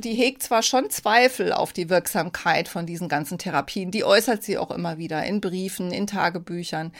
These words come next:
Trotzdem nimmt sie das Studium irgendwie ernst. Also das ist schon auch in sich eigentlich ein bisschen ein, ein Widerspruch. Aber sie kann dieser I-,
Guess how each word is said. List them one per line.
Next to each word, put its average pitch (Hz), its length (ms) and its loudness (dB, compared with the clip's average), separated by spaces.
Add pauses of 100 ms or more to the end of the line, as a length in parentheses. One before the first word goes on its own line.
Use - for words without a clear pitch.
(340)
Trotzdem 269 560 4
nimmt 277 200 4
sie 311 120 -2
das - 160 -6
Studium 262 340 0
irgendwie 233 280 -2
ernst. 165 460 -2
Also 196 180 -2
das 214 180 0
ist - 160 0
schon 240 260 0
auch 247 240 0
in 208 160 0
sich 240 260 -2
eigentlich 165 440 -2
ein 170 100 -6
bisschen - 560 -6
ein, 156 300 -8
ein 160 160 -8
Widerspruch. - 760 -8
Aber 185 280 4 (280)
sie 220 140 -4
kann 233 320 4
dieser 226 280 2
I-, 202 300 -2